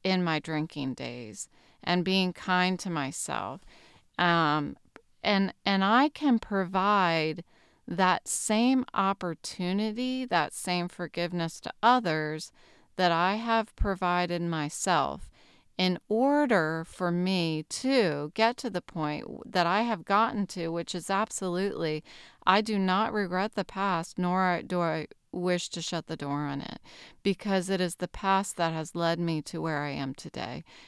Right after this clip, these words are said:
And I'm in a beautiful freaking place in my life today. Um, I have so much clarity, um, from where I sit and where I see the world and where I see myself. While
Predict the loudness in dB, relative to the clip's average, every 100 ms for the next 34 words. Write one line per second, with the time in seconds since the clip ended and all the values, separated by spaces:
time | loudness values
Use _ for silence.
0 | -6 0 2 4 4 2 0 -4 -4 0
1 | 2 2 -2 -8 -10 -10 -6 -6 -4 -6
2 | -6 -6 -6 -4 -4 -6 -8 -10 -10 -6
3 | -6 -6 -12 -18 -6 -6 -4 -2 0 0
4 | -2 2 4 6 4 0 0 0 2 2
5 | 0 -4 -4 0 2 0 -2 -6 -6 -10
6 | -14 -20 -20 _ -6 0 0 0 -4 -8
7 | -12 _ _ _ _ _ 0 2 2 2
8 | 2 0 -2 -4 -2 -2 -2 -2 0 -2
9 | -2 -4 -4 -4 -4 -4 -2 -2 0 0
10 | -2 -2 -4 -6 -4 -4 -4 -8 -6 -4
11 | -4 -8 -12 _ -20 -20 -20 -20 _ 2
12 | 4 6 6 4 0